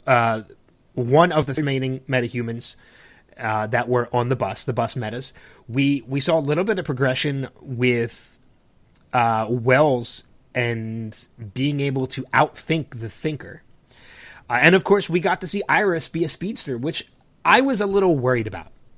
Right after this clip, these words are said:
I was a lot worried about, uh, because I was hoping it was gonna be done well. And I thought it was done really well.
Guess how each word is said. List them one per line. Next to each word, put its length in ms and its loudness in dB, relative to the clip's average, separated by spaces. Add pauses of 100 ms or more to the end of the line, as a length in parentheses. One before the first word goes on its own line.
(380)
I 80 10
was 120 8
a 60 8
lot 300 2
worried 220 -6
about, 220 -12 (880)
uh, 160 -6
because 200 -2
I 80 -2
was 140 -4
hoping 460 0
it 40 -18
was 120 -6
gonna 260 -4
be 140 -4
done 380 -4
well. 280 -12 (960)
And 460 0 (160)
I 100 0
thought 200 -8
it 100 -8
was 140 -6
done 220 -2
really 340 2
well. 360 -6